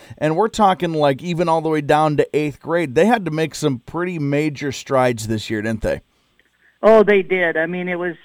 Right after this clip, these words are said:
Speaker 2: it was just amazing. I, you know, when I think back on it, you know, how far we came in such a short period of time, um, you know, you gotta give a shout out to those younger kids because,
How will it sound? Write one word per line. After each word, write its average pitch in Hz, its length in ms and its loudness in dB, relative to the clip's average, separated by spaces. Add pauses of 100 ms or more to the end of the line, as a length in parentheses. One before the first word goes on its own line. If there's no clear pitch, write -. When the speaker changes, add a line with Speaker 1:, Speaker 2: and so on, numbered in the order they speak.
Speaker 2:
it 202 160 -4
was 208 180 0
just 202 300 -4
amazing. 180 560 -4
I, 175 320 2 (440)
you 185 120 -6
know, 170 340 -6 (120)
when 170 160 -6
I 170 80 2
think 175 280 -8
back 180 360 4
on 170 120 0
it, 165 380 -8
you 170 160 -10
know, 151 320 -10 (100)
how 170 380 -4 (140)
far 170 220 0
we 160 220 -8 (140)
came 185 480 -4 (380)
in 175 180 -8
such 202 160 2
a 160 60 -6
short 175 320 -4
period 170 320 -2
of - 100 -6
time, 160 520 -2 (440)
um, 170 300 0 (400)
you 170 120 -6
know, 156 360 -4 (560)
you 165 160 -14
gotta 165 320 4
give 160 180 -2
a 151 80 -2
shout 165 340 2
out 160 180 2
to 190 100 -4
those 165 200 -2
younger 170 380 -2
kids 156 380 -4
because, 151 360 -4